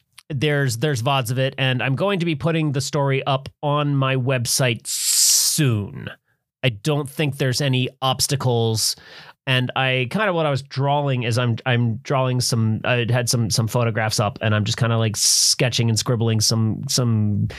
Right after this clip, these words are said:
possible characters that could be my, my protagonist. And, uh, there are three characters in all. And so I like the idea of drawing an illustration to go with it,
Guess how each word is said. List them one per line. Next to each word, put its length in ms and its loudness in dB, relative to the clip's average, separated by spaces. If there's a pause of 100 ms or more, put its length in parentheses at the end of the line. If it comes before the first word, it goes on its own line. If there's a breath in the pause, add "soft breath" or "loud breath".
(340 loud breath)
possible 640 0
characters 1120 0
that 260 0
could 160 2
be 240 2
my, 280 0
my 180 2
protagonist. 760 0
And, 260 2
uh, 220 2 (260 loud breath)
there 120 2
are 40 2
three 280 -2
characters 420 -2
in 100 2
all. 200 0
And 180 0
so 400 2
I 80 2
like 440 0
the 180 0
idea 400 0 (160)
of 180 0
drawing 320 0
an 60 0
illustration 580 0
to 60 0
go 160 0
with 180 0
it, 220 -2